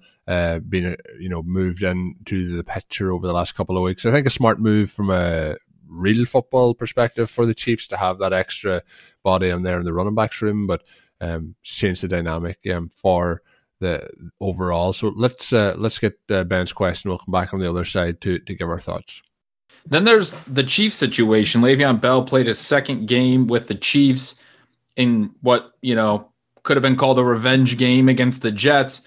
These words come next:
Speaker 2: And yet Clyde Ed-, Edwards-Helaire, uh, sort of extended h-, his snap share lead over Bell, or, or more accurately, Bell's snap share fell from his first game with the Chiefs.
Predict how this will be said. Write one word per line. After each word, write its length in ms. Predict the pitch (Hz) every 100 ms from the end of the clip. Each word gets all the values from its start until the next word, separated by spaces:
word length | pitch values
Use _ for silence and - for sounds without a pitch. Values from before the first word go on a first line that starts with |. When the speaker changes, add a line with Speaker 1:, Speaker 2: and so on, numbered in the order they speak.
| _ - -
Speaker 2:
And 140 | - 147
yet 260 | 170 170
Clyde 220 | - 156 175
Ed-, 380 | 175 143 156 - -
Edwards-Helaire, 1300 | 139 147 151 156 139 143 131 120 123 113 113 131 - _ _ _ _ _ 127
uh, 340 | 127 123 127
sort 260 | 131 185 190
of 100 | 180
extended 760 | 147 - - 156 180 139 113 _ 156 _ _ _ -
h-, 160 | 139
his 400 | 117 113 123 110
snap 420 | - 127 123 123
share 300 | - 123 113
lead 240 | 110 110 110
over 260 | 107 101
Bell, 260 | 95 104 110
or, 220 | 120 117
or 460 | - 117 113 107 104 _ _ _ _ - _ _ _
more 220 | 123 131
accurately, 760 | 127 151 - 139 123 113 120 113
Bell's 440 | 113 123 139 131
snap 360 | - 120 117 -
share 460 | - 117 107 104
fell 500 | - - 143 156 127
from 220 | - 117
his 120 | 113 -
first 340 | - 110 -
game 200 | 113 110
with 180 | 107 -
the 80 | 104
Chiefs. 440 | - 120 110 -